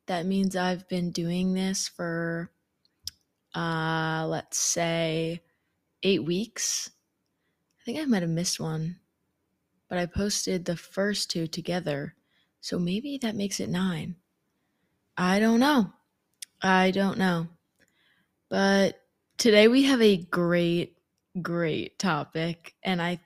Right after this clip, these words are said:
think so many of us are gonna relate to this. You guys really liked the last episode, which I'm so thankful <laughs> for,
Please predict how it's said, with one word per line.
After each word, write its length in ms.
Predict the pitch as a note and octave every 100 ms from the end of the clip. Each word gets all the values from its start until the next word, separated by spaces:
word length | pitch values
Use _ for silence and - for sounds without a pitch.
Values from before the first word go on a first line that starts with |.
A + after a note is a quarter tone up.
| -
think 400 | F3 F3 E3 -
so 320 | - - G#3+ A3+
many 320 | F3+ D#3 D#3
of 80 | D3
us 180 | D#3
are 100 | D#3
gonna 160 | D3+ D3+
relate 380 | D3+ D3 D3 -
to 100 | F3+
this. 460 | D#3+ F3 F3 - - - - - _
You 140 | - A3
guys 240 | C#4+ C4
really 180 | G#3+ G3
liked 300 | F3 E3+ -
the 80 | F3
last 440 | D#3 E3 - - -
episode, 680 | E3+ F3+ F#3 - G#3 G#3 G3
which 460 | F3 E3+ - - - _ _ _ _ _
I'm 180 | G3 G#3
so 280 | G#3 B3 B3
thankful 540 | - F3 E3+ - F#3+
<laughs> 20 |
for, 760 | G3 C4+ C4+ - C#4+ - B3 -